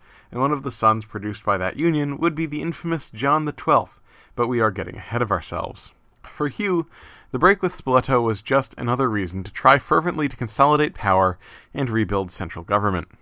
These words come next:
In between, you know, dodging Magyar raids. In a manner that again foreshadowed things to come in wider European society,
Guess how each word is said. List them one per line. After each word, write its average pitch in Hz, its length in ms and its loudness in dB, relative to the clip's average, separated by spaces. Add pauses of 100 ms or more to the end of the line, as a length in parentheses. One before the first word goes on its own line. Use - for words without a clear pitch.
(440)
In 196 160 -2
between, 139 540 -2
you 131 100 -2
know, 95 240 2
dodging 95 480 2
Magyar 104 420 0
raids. 80 360 -6 (760)
In 160 140 -4
a - 20 0
manner 190 340 2
that 156 160 0
again 135 320 2
foreshadowed 127 600 4
things 127 220 -4
to - 100 -10
come 101 260 2
in 98 120 -4
wider 107 280 4
European 110 480 -2
society, 95 640 0